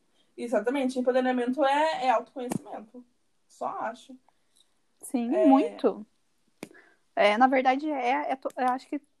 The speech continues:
Speaker 2: empoderamento, assim, acho que o significado, eu não fui pesquisar, assim, mas é autoconhecimento, com certeza.
Speaker 1: Com
Speaker 2: Assim,
Speaker 1: toda
Speaker 2: pra
Speaker 1: certeza.
Speaker 2: mim, né, pra minha cabeça, né?
Speaker 1: Não, pra mim
Speaker 2: <laughs>
Speaker 1: também. Pra mim também, eu também acho. Tipo, cheguei nessa conclusão, tipo,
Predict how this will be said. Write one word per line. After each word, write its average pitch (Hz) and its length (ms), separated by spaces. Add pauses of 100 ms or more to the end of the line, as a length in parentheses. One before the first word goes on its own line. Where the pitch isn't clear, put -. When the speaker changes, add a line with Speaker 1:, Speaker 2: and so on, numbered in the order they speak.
(100)
Speaker 2:
empoderamento, 269 640
assim, 285 280
acho 285 140
que - 60
o - 40
significado, 285 800 (160)
eu 240 140
não 247 180
fui 254 140
pesquisar, 233 600
assim, 262 180
mas 269 240
é 233 60
autoconhecimento, 220 800
com 214 120
certeza. 196 540 (460)
Speaker 1:
Com 311 140
Speaker 2:
Assim, 247 200
Speaker 1:
toda 226 100
Speaker 2:
pra 240 140
Speaker 1:
certeza. 254 180
Speaker 2:
mim, 220 120
né, 190 140
pra 226 180
minha 226 140
cabeça, 202 480
né? 233 200 (420)
Speaker 1:
Não, 285 220
pra 294 140
mim 262 100
Speaker 2:
<laughs> 247 140
Speaker 1:
também. 247 480 (520)
Pra 294 160
mim 294 140
também, 330 240
eu 277 100
também 269 220
acho. 262 280
Tipo, - 180
cheguei 254 220
nessa 269 160
conclusão, 285 580
tipo, 349 280